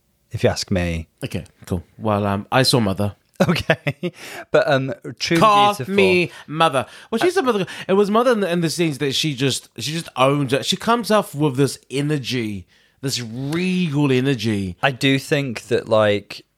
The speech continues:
Speaker 1: yes, we saw a couple of those bro mannerisms, but compared to where Tyler started, this is a,
Speaker 2: Couple.
Speaker 1: this is a revelation.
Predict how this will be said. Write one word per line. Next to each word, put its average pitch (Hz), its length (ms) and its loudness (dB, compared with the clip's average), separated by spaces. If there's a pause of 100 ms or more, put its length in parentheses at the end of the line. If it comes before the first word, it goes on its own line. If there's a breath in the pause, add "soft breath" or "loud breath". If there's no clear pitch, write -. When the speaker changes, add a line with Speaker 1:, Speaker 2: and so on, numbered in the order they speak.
(160)
Speaker 1:
yes, 123 580 0
we 113 60 -4
saw 107 200 0
a 92 40 2
couple 113 260 -2
of 98 40 0
those 92 160 2
bro 95 340 2
mannerisms, 92 680 -4
but 107 260 0
compared 113 420 0
to 120 80 -8
where 113 120 2
Tyler 104 340 2
started, 110 800 0 (200)
this 117 220 -2
is 113 120 0
a, 120 60 4
Speaker 2:
Couple. 113 180 -8
Speaker 1:
this 120 160 -2
is 110 120 -2
a 104 40 -4
revelation. 104 880 2